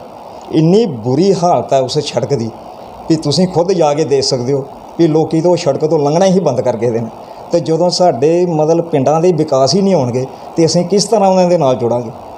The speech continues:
ਅਸੀਂ ਤੇ ਆਪਣੇ ਐਮ ਐਲ ਏ ਜਿਹੜੇ ਪੁਰਾਣੇ ਨਾਲ, ਜਿਹੜੇ ਦਿਨ ਰਾਤ ਸਾਡੇ ਨਾਲ ਤੁਰਦੇ ਸੀ, ਬਿਨਾਂ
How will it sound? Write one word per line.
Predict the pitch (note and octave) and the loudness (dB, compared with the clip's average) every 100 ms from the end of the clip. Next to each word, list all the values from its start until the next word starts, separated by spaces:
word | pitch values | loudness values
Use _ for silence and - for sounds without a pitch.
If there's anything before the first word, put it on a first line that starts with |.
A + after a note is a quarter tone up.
| - | -4
ਅਸੀਂ | C3+ F3+ | 0 2
ਤੇ | E3+ | 4
ਆਪਣੇ | F3 - E3+ E3+ | 2 0 -2 0
ਐਮ | C3+ D3 | 0 0
ਐਲ | D#3+ | 2
ਏ | |
ਜਿਹੜੇ | E3 - | 2 2
ਪੁਰਾਣੇ | - C3 C3+ D#3 | 0 0 2 2
ਨਾਲ, | D#3+ | 2
ਜਿਹੜੇ | D3+ D#3+ | 2 2
ਦਿਨ | C3+ B2+ C#3 | 2 0 2
ਰਾਤ | D3 D3 | 2 0
ਸਾਡੇ | D3+ D3+ A#2+ | 0 0 2
ਨਾਲ | B2+ | 0
ਤੁਰਦੇ | C#3 C3+ A#2+ F#3+ | -2 -2 0 2
ਸੀ, | D3+ A#2 - - - - - - - - - - | 0 -4 -14 -20 -20 -20 -20 -20 -20 -20 -18 -12
ਬਿਨਾਂ | A#2+ C#3 D3+ F3+ F#3 F3+ | -2 0 2 4 2 0